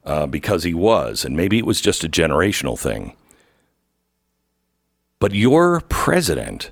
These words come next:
and I can't believe I'm saying this, your president is on the take from foreign countries, one of which is our biggest enemy, China. The other one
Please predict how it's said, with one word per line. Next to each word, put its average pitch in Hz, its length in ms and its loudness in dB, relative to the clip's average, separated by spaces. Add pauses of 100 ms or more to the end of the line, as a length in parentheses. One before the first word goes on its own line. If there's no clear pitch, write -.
(140)
and 101 140 4
I 127 120 4
can't 180 380 0
believe 139 340 2
I'm 98 180 2
saying 120 440 2
this, 57 380 -8 (520)
your 143 280 4
president 87 880 0 (500)
is 120 340 4
on 143 260 4
the 165 80 2
take - 600 -2 (380)
from 110 320 2
foreign 139 520 4
countries, 73 680 -2 (380)
one 123 340 4
of 143 200 2
which 50 440 -4
is 104 160 2
our 90 160 4
biggest 123 640 2
enemy, 71 500 0 (160)
China. 85 540 0 (580)
The 127 300 2
other 180 320 2
one 64 420 -4